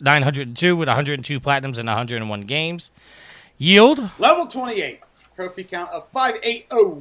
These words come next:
Speaker 2: one, and a platinum count of ninety.
Speaker 1: Steve is level fifteen, total trophies of two thousand one hundred and sixty-nine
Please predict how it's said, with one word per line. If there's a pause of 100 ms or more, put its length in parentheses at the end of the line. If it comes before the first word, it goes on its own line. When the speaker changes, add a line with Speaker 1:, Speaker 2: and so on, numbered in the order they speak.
Speaker 2:
one, (720)
and
a
platinum
count
of
ninety. (1120)
Speaker 1:
Steve
is
level
fifteen,
total
trophies
of
two
thousand
one
hundred
and
sixty-nine